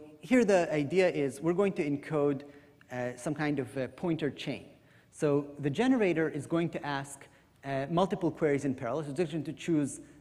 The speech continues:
uh, say, in this case, three indices, uh, randomly, and S is the solution. And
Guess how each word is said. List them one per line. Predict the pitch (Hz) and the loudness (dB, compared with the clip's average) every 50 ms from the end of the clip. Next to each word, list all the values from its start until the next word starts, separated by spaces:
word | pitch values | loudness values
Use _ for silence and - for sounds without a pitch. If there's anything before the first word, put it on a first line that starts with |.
| - - | -18 -10
uh, | - 131 127 127 127 120 - - | -8 -6 -4 -4 -6 -8 -10 -14
say, | - - - 156 131 131 127 120 127 139 | -10 -6 -2 -2 0 0 -2 -4 -4 -4
in | 143 | -2
this | 139 135 139 | -2 -2 -4
case, | - 135 113 - | -4 -6 -6 -8
three | - - 170 160 151 127 113 - - - - - | -8 -4 -2 0 0 0 -2 -6 -12 -20 -14 -8
indices, | 151 151 139 135 131 - 139 120 117 107 - - - - - _ _ _ _ _ _ - - | -6 -4 -4 -4 -4 -4 -4 -4 -4 -6 -10 -12 -14 -18 -20 _ _ _ _ _ _ -16 -14
uh, | 120 117 113 113 - _ _ _ _ _ _ _ _ _ _ _ _ _ _ _ _ _ _ _ _ _ _ _ _ - - _ _ _ _ - | -12 -12 -12 -14 -16 _ _ _ _ _ _ _ _ _ _ _ _ _ _ _ _ _ _ _ _ _ _ _ _ -20 -20 _ _ _ _ -6
randomly, | 160 131 131 127 135 135 147 156 196 254 254 - - | -2 -2 -2 0 0 -2 -2 0 0 0 -2 -2 -2
and | 156 156 151 151 147 131 117 - - | -2 -2 0 0 0 -2 -4 -6 -2
S | 151 151 143 - - | -2 -2 -2 -2 -4
is | 139 123 | -6 -4
the | 117 127 123 | -4 -4 -4
solution. | 120 - - 127 110 117 - - 214 254 285 285 - - - - - - - - - _ _ - | -4 -6 -6 -6 -6 -8 -8 -6 -4 -4 -4 -6 -8 -14 -20 -20 -20 -20 -20 -20 -20 _ _ -4
And | 165 175 170 175 175 160 - | -2 0 2 0 0 -2 -4